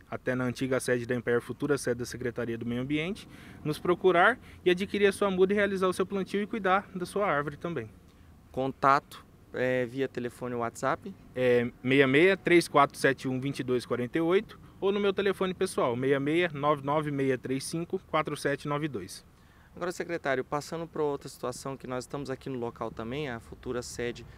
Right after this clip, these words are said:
Speaker 2: do Meio Ambiente, como é que tá essa reforma? Por que que se faz esse, o, como que foi essa aquisição desse prédio, essa mudança?
Speaker 1: Então, a, a Empire,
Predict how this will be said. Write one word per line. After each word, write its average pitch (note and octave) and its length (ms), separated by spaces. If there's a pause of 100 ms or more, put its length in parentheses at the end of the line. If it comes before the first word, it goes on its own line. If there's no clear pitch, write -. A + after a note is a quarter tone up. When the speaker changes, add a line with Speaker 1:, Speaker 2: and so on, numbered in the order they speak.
(140)
Speaker 2:
do C3 80
Meio C3+ 160
Ambiente, B2+ 400 (260)
como F#3 120
é - 20
que - 100
tá E3+ 120
essa D#3 180
reforma? C3+ 600 (320)
Por D3 120
que - 140
que - 100
se - 140
faz C#3+ 320
esse, C#3 240 (180)
o, B2+ 380
como E3 180
que - 80
foi D3 180
essa - 120
aquisição - 420
desse C3 260
prédio, C3 340
essa C3+ 180
mudança? A#2+ 680 (400)
Speaker 1:
Então, C3 360
a, A#2+ 440
a B2+ 120
Empire, D3 360